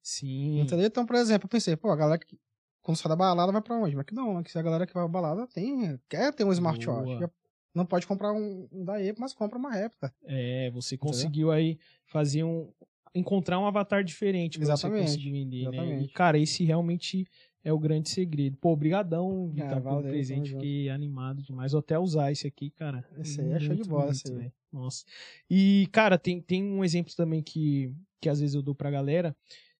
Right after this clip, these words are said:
Speaker 1: Tem um produto que, é, eu achei, eu dei até de exemplo, eu dou de exemplo em algumas aulas, né, em algumas lives, que era um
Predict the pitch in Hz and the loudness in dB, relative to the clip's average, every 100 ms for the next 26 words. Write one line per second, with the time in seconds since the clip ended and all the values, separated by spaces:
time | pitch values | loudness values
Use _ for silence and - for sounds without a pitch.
0 | _ 180 196 196 - 180 165 165 165 151 | _ 0 2 -2 0 0 0 -4 -6 -10
1 | - 165 165 151 143 135 131 - _ _ | -6 -4 -2 0 0 -2 -4 -10 _ _
2 | 147 139 131 131 127 160 165 160 - 180 | -4 -2 -2 -2 -4 2 4 4 2 2
3 | 208 226 208 180 202 202 202 190 202 160 | 2 4 2 4 2 2 0 0 0 0
4 | 170 180 180 185 170 - 151 151 175 165 | -2 -2 0 0 0 -4 -2 2 4 4
5 | 151 151 151 143 139 139 135 127 147 139 | 2 0 0 -2 -2 -2 0 0 0 0
6 | 127 135 131 131 147 135 131 127 127 131 | -2 -6 -6 -8 -6 -6 -4 -6 -4 -4
7 | 139 143 - - - - - _ - 175 | -4 -4 -10 -20 -20 -20 -20 _ 4 8
8 | 175 175 180 175 175 175 175 170 165 151 | 10 8 8 6 6 4 2 2 0 -2
9 | 143 | -4